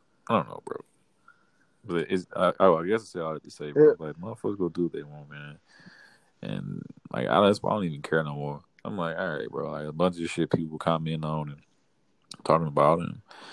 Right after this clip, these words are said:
Speaker 1: I'm like, "Eh." But, I mean, yeah, if people making these people
Speaker 2: Yeah,
Speaker 1: money,
Speaker 2: uh,
Speaker 1: I mean, they doing it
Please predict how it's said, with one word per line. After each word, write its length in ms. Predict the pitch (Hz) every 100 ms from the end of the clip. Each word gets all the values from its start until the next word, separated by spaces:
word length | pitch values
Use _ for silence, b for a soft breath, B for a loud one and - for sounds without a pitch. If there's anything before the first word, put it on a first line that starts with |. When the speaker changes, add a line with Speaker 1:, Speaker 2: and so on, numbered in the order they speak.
| B B B B B B -
Speaker 1:
I'm 160 | - -
like, 120 | - -
"Eh." 920 | 50 50 50 50 50 50 50 50 50 78
But, 180 | 90
I 20 | 98
mean, 240 | 110 98
yeah, 240 | 107 95 71
if 100 | 82
people 220 | - 151 131
making 260 | 127 120
these 140 | 113 -
people 260 | 110 95
Speaker 2:
Yeah, 160 | 92 165
Speaker 1:
money, 80 | 87
Speaker 2:
uh, 100 | 143
Speaker 1:
I 60 |
mean, 160 | 87 76
they 180 | 87 101
doing 280 | 98 95 90
it 180 | 87